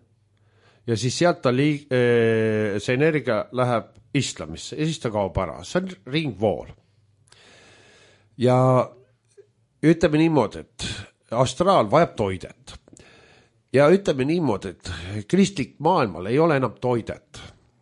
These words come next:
Et kui islamil on nagu säilitav pool, eh, nagu mineviku toide, siis Kristusel tuleviku uuenduste toide. Sest vaata, tegelikult kust tulevad kõik uued uuendused?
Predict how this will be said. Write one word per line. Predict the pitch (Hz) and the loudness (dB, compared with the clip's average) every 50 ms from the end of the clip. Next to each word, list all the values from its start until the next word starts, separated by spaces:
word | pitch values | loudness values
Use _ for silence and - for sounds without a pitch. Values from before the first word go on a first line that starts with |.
| _ _ _ _ _ _ _ _ _ - - - - - - _ _ | _ _ _ _ _ _ _ _ _ -20 -20 -20 -20 -20 -20 _ _
Et | 117 110 - | -4 -4 -2
kui | - - 165 190 | 2 2 4 4
islamil | 175 - - 175 143 127 123 113 113 | 2 0 0 -2 0 0 0 -2 -2
on | 113 113 | -2 -4
nagu | 120 - 127 | -6 -6 -8
säilitav | 123 - 226 277 285 240 165 123 - - 139 127 113 - | -6 -6 -6 -6 -4 -6 -6 -8 -6 -6 -6 -6 -6 -6
pool, | 143 143 135 123 117 110 107 107 - _ _ _ _ _ _ | -6 -4 -2 -2 -2 -4 -6 -8 -12 _ _ _ _ _ _
eh, | - 120 120 120 117 117 117 117 117 113 113 113 110 110 110 110 107 | -6 -4 -2 0 0 0 2 2 2 2 2 2 2 0 0 -2 -2
nagu | 110 123 117 123 131 135 139 135 135 131 120 107 113 120 110 113 120 120 123 131 | -2 -4 -4 -4 -8 -8 -8 -10 -10 -12 -12 -14 -14 -16 -18 -18 -16 -12 -4 -2
mineviku | 175 226 254 240 185 147 147 135 - - 139 | 0 2 4 2 2 2 -2 -4 -4 -6 -4
toide, | - 143 139 143 139 127 - 131 113 113 110 110 | -2 0 0 0 -2 -2 -2 -2 -2 -2 -2 -4
siis | 98 - - 135 120 - - - | -6 -8 -6 -6 -6 -6 -10 -14
Kristusel | - - 151 175 156 - - - 131 - 139 127 120 113 | -12 -4 -4 -4 -2 -2 -6 -8 -4 -4 -4 -4 -2 0
tuleviku | - 160 147 120 95 87 87 87 - - 113 117 | 2 4 4 4 2 0 -4 -8 -6 -2 -2 0
uuenduste | 104 80 76 - - - - _ | -2 -2 -4 -10 -16 -20 -20 _
toide. | - 87 76 71 65 - - - - _ _ - - - - - - _ _ _ | -12 -10 -10 -10 -12 -14 -20 -20 -20 _ _ -20 -20 -20 -20 -20 -20 _ _ _
Sest | - - | -6 0
vaata, | 160 156 147 156 - - - _ _ _ _ _ | 0 0 0 -2 -6 -14 -16 _ _ _ _ _
tegelikult | - 185 190 196 165 110 95 - - - | -2 -2 0 0 0 -2 -4 -8 -8 -2
kust | - 185 185 - - | 0 0 0 0 -2
tulevad | - 160 160 151 127 110 107 104 - - _ | -4 0 0 2 0 0 -4 -6 -10 -10 _
kõik | - 160 175 165 - - | 0 0 0 0 -4 -4
uued | 139 143 135 107 92 117 | -2 0 0 0 0 -4
uuendused? | 123 113 98 82 71 - 73 - - - - _ - | -4 -6 -6 -8 -10 -14 -20 -20 -20 -20 -20 _ -16